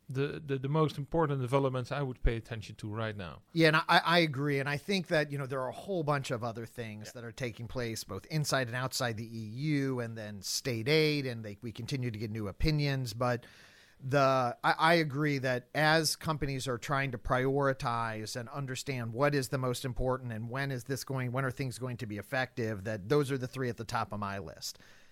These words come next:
Speaker 2: So let's start with the Anti-Tax Avoidance Directive. We have A tad one and A tad two. A tad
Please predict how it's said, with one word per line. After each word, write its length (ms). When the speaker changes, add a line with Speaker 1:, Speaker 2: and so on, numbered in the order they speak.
Speaker 2:
So 160
let's 280
start 260
with 140
the 180
Anti-Tax 800
Avoidance 480
Directive. 640
We 140
have 240
A 160
tad 420
one 560
and 160
A 140
tad 500
two. 560
A 180
tad 380